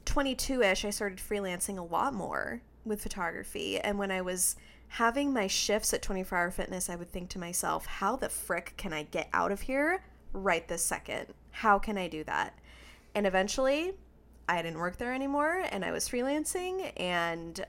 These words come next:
I was, you know, making it work for a little bit, and then I got a desk job part-time. I was able to do weddings and portraits on the side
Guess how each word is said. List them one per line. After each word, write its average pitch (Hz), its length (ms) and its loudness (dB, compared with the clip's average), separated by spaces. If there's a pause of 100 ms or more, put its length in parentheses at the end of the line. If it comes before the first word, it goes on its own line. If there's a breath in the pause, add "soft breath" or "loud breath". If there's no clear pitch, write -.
(120)
I 180 100 2
was, 165 380 -2
you 190 80 -6
know, 175 80 -2
making 175 240 -6
it 151 60 -8
work 170 180 -2
for 185 80 -6
a 170 80 -4
little 262 180 4
bit, 285 320 2
and 196 160 -2
then 180 80 -4
I 160 280 -2
got 151 360 2
a - 80 -8 (160)
desk - 340 0
job 247 280 4
part-time. 233 560 0
I 180 100 -4
was 175 140 -6
able 165 240 -6
to - 120 -8
do 165 420 -4 (420 loud breath)
weddings 247 340 4
and 185 80 -4
portraits 226 400 2
on 190 100 0
the 170 60 -2
side 196 400 2